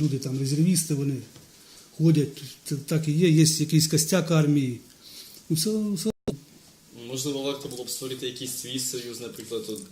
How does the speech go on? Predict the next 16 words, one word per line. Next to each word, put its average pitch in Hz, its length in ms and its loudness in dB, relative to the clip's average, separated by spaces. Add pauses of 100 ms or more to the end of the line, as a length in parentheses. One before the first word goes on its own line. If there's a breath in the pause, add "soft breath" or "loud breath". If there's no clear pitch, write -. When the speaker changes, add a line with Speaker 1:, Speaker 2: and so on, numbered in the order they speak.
(120)
Speaker 2:
е, 117 340 -6
оновлений 147 480 4
варіант 135 420 -2
Речі 139 220 -4
Посполитої, 127 600 -8
про 107 140 -14
що 107 220 -8
говорять 107 380 -6
Україна, 131 420 -4
Speaker 1:
<laughs> - 60 -16
Speaker 2:
Польща, 117 280 -8
Литва, 113 280 -8
Білорусь. 110 480 -10
Speaker 1:
Так, - 840 -12
а - 20 -8
Speaker 2:
Представтесь 151 380 4